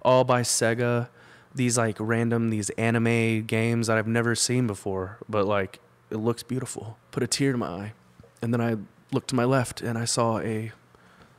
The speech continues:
dispenser with panties in 'em, and I bought some panties. 'Cause that's why I went to Japan, to buy panties from a little dispenser.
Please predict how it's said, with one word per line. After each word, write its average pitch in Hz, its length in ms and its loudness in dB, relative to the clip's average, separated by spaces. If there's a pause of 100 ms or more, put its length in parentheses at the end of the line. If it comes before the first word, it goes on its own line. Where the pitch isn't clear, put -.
(360)
dispenser 120 560 -2
with 107 160 -8
panties 107 380 -4
in 95 100 -4
'em, 95 260 -8
and 98 200 -10
I 90 100 -8
bought 85 300 -8
some 98 140 -8
panties. 127 440 -8 (240)
'Cause 107 160 -6
that's 110 180 -2
why 110 60 -2
I 113 60 0
went 117 100 -4
to - 80 -12
Japan, 123 400 -8 (240)
to - 80 -12
buy 107 140 -8
panties 110 460 -8 (220)
from 107 520 -4 (1400)
a 110 60 -4
little 113 160 0
dispenser. 110 500 -6